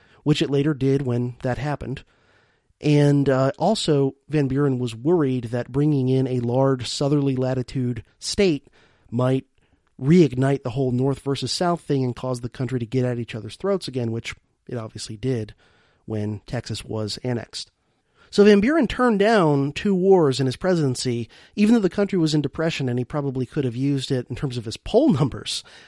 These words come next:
to have a war, especially one against Mexico that the U S would almost assuredly win. But Van Buren avoided these two wars because in both cases he thought war would be unnecessary,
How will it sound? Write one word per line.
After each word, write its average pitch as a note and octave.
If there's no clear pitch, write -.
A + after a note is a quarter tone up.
to D3
have B2+
a A#2
war, A#2+
especially F#3+
one C#3
against A#2+
Mexico C3+
that A2+
the C3
U A#2+
S A#2
would A#2
almost C#3
assuredly B2+
win. B2+
But C#3
Van C#3+
Buren E3
avoided C#3
these C3+
two -
wars B2+
because -
in B2
both F#3
cases B2+
he B2
thought A#2+
war C#3+
would C3+
be B2
unnecessary, C3